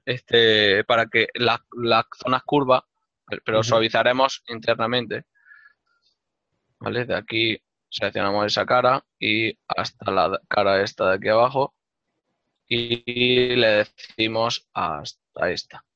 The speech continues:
Speaker 1: ¿Vale? Le decimos internamente que esté suavizada esa cara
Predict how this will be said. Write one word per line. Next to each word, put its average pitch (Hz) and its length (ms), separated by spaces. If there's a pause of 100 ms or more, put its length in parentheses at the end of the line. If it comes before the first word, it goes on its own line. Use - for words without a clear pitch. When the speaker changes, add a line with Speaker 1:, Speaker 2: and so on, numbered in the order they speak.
(320)
Speaker 1:
¿Vale? 123 220
Le 90 60
decimos 110 380
internamente 123 1200
que 120 440
esté 107 240
suavizada 98 460
esa 117 160
cara 139 320